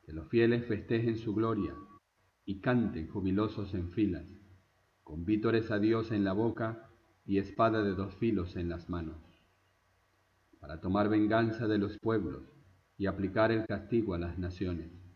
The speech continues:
sujetando a los reyes con argollas, a los nobles con esposas de hierro. Ejecutar la sentencia dictada es un honor para todos sus fieles. Gloria al Padre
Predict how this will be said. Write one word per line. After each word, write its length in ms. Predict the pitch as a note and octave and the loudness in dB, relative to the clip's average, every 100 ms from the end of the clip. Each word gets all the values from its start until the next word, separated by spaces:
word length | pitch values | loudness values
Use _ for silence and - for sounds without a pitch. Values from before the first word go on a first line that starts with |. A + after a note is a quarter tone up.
| _ _ _ _ _ _ - | _ _ _ _ _ _ -16
sujetando 500 | E2 G2 F2+ G2+ G#2+ | -8 -6 0 2 4
a 40 | |
los 140 | G#2 G2 | 4 2
reyes 360 | G#2 G#2 G#2 - | 2 2 0 -2
con 220 | G#2 G2+ | -2 0
argollas, 600 | F#2 A2+ A#2 A#2+ A#2 - - _ _ _ - | 0 0 0 0 -4 -12 -20 _ _ _ -6
a 80 | F#2+ | -2
los 180 | F#2 E2+ | -2 0
nobles 540 | G#2+ A#2 E2+ D#2+ E2 | 2 2 2 -4 -6
con 180 | F2+ F2+ | -4 -4
esposas 640 | F2 - G#2+ G#2 E2+ E2 | -4 -4 -4 -4 -6 -6
de 100 | F#2 | -6
hierro. 420 | D2+ C#2+ D2+ F2 - _ _ _ _ _ _ _ _ _ _ _ | -6 -8 -14 -18 -20 _ _ _ _ _ _ _ _ _ _ _
Ejecutar 680 | D2+ G2 G2+ G2+ G2+ A#2 A#2 | -6 -2 0 -2 2 2 2
la 120 | A#2 | 0
sentencia 640 | A#2 F#2+ F#2 A2 G#2+ G2 | 0 -2 2 0 0 -2
dictada 640 | F2+ F2 A#2 A#2+ A#2 A#2+ - - _ _ _ - | -2 -2 -2 0 -2 -6 -14 -20 _ _ _ -4
es 180 | G2+ | -2
un 140 | A2+ G#2+ | 2 4
honor 400 | G2+ G#2 A2+ F2+ | 4 2 0 -2
para 320 | F#2+ F2 E2+ | -4 -4 -4
todos 320 | A2 G#2+ G#2 | 0 0 0
sus 240 | G#2+ G2 - | -4 -10 -8
fieles. 320 | D2+ D2 E2 - _ _ _ _ _ _ _ _ _ _ _ _ | -10 -10 -14 -18 _ _ _ _ _ _ _ _ _ _ _ _
Gloria 400 | F#2+ G2+ A#2 A2+ | 0 4 4 4
al 140 | G#2+ G2+ | 0 -2
Padre 440 | D#2+ C#2+ D2 E2 | -6 -8 -10 -14